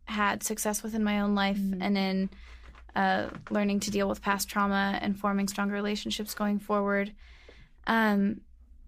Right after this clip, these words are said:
Speaker 1: and yeah, I think just generally talk therapy is so helpful. Um, I couldn't agree with either of you more. I mean, obviously that's why I chose the life path that I'm on. But, like, earlier,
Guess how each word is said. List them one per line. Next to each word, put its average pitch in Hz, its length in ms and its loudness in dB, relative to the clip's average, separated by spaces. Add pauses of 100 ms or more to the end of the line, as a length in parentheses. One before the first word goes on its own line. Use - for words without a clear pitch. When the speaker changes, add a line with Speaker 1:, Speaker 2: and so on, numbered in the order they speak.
Speaker 1:
and 240 180 4
yeah, 294 240 4
I 262 60 2
think 320 280 0
just 339 300 0
generally 285 760 0 (440)
talk 240 300 -2
therapy 214 640 0
is 208 200 2
so - 340 2
helpful. 208 680 0 (520)
Um, 202 500 2 (300)
I 208 100 0
couldn't 226 240 2
agree 214 180 2
with 208 120 -2
either 208 200 2
of 202 100 -2
you 202 100 0
more. 202 220 2
I - 60 -2
mean, 202 160 0 (360)
obviously 202 340 -2
that's 208 240 -2
why 202 180 4
I 202 100 -2 (140)
chose 220 560 2
the 196 240 2
life 208 280 0
path 202 280 0
that 202 120 0
I'm 202 160 2
on. 202 340 0 (640)
But, 214 440 2 (460)
like, 220 340 0 (720)
earlier, 220 800 4